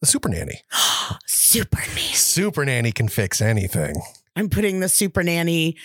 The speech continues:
Speaker 2: uh, light in the sky
Speaker 1: <laughs>
Speaker 2: so that she knows to
Speaker 1: Exactly.
Speaker 2: come get us.
Speaker 1: Exactly. I'm hoping, uh, by the next episode, we could, uh, talk to super nanny and share a bu-,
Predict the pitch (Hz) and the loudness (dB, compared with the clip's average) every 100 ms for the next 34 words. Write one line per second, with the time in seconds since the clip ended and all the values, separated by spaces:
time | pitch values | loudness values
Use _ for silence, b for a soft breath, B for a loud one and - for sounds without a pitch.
0 | B B 196 165 156 160 170 175 170 165 | B B -2 0 2 2 0 0 0 2
1 | - - 160 156 151 151 165 - - - | 2 0 0 0 0 0 0 0 0 0
2 | 339 349 - 330 302 320 285 220 262 247 | 2 2 0 -2 0 -2 -2 -2 0 0
3 | 247 254 180 185 190 190 175 185 - - | 0 0 0 0 -4 -2 0 0 0 -4
4 | - 165 147 165 - 110 139 156 143 190 | -4 -2 2 0 0 -2 0 0 0 -2
5 | 214 196 196 - 135 127 117 131 127 123 | 0 0 -2 -2 0 0 0 0 0 0
6 | 113 127 131 - 139 135 - 120 110 98 | 0 0 0 0 -2 -2 0 0 0 0
7 | 110 113 101 107 98 95 90 120 - 107 | 0 0 -2 0 2 0 0 -2 0 0
8 | 95 - 185 185 190 196 220 - 127 117 | 2 2 0 0 0 0 -2 -2 0 2
9 | 110 107 - - 139 135 143 127 117 127 | 2 0 0 0 0 0 0 0 0 0
10 | 127 | -2